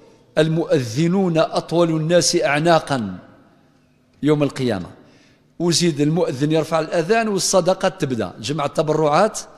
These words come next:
لفائدة، آه، الشيخ مسجد،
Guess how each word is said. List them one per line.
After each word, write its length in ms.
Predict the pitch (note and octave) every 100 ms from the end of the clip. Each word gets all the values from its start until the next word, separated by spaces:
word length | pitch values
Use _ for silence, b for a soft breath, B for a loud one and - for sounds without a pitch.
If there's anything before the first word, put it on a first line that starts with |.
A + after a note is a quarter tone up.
| b b b -
لفائدة، 640 | B2+ - E3+ E3 D3 E3+ -
آه، 240 | D3 C#3
الشيخ 340 | C#3 - F3+ C#3+
مسجد، 460 | D3+ A#2+ D#3 B3